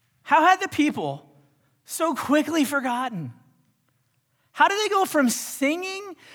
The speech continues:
to the Redeemer who brought them up out of the land of Egypt to singing to a golden calf?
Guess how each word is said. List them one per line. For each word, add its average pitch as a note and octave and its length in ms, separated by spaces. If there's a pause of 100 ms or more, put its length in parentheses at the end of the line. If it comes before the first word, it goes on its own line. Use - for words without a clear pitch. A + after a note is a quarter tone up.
(140)
to D#4+ 180
the D4 140
Redeemer G#3+ 920 (460)
who C#4 140
brought C4+ 320
them F#4+ 160
up F4+ 180
out D#4 140
of - 20
the C#4+ 100
land B3 280
of G3 100
Egypt D#3 540 (320)
to C4 160
singing F4+ 500
to D4+ 220
a A#3 80
golden A#3+ 560
calf? E3+ 580